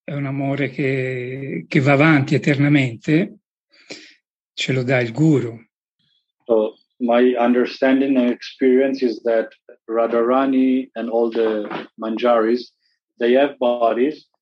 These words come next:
Speaker 2: made out of love and feelings. So if we don't, uh,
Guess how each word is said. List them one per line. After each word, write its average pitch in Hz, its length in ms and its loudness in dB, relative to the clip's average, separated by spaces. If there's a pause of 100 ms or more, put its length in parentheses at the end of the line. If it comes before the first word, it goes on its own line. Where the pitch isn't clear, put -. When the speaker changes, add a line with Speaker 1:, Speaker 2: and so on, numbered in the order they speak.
(140)
Speaker 2:
made 123 400 -2
out 131 180 0
of 147 220 0 (380)
love 123 360 0
and 127 220 0
feelings. 104 540 -4 (300)
So 120 300 -2
if 135 280 0
we 156 140 4
don't, 147 320 0 (440)
uh, 117 300 -2